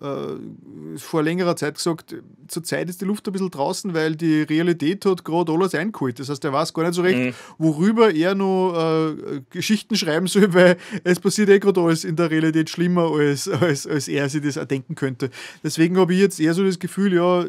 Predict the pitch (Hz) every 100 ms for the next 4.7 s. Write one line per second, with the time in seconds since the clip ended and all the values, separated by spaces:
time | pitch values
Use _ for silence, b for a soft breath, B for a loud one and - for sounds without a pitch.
0 | 139 135 165 156 160 175 165 160 165 -
1 | 151 175 165 156 165 151 - 170 180 147
2 | 139 - 131 151 - 135 127 143 127 147
3 | 135 143 156 143 139 139 139 151 139 120
4 | 156 - 139 - 120 131